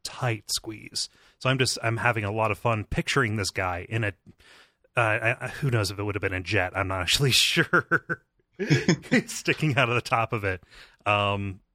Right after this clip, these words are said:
being sent to fly without, uh, without actually knowing it. It, it is, like, both comic and tragic at the same time. You know what might have happened,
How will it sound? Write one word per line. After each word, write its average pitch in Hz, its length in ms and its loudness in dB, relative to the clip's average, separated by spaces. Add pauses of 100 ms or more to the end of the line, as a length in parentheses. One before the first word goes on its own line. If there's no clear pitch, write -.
(300)
being 120 240 0
sent 113 280 0
to 104 80 -6
fly 95 600 0
without, 101 460 0
uh, 95 180 -2
without 98 200 0
actually 95 220 -2
knowing 95 220 0
it. 92 80 -4
It, 113 280 0
it 113 60 4
is, 131 180 2
like, 104 260 0 (640)
both 117 220 0
comic 113 420 0
and 101 180 0
tragic 104 420 0
at - 80 -10
the 120 80 -6
same 120 240 -2
time. 156 440 -4 (920)
You 156 100 -10
know 175 240 -4 (160)
what 180 120 -6
might 202 140 0
have 185 100 -2
happened, 185 400 -2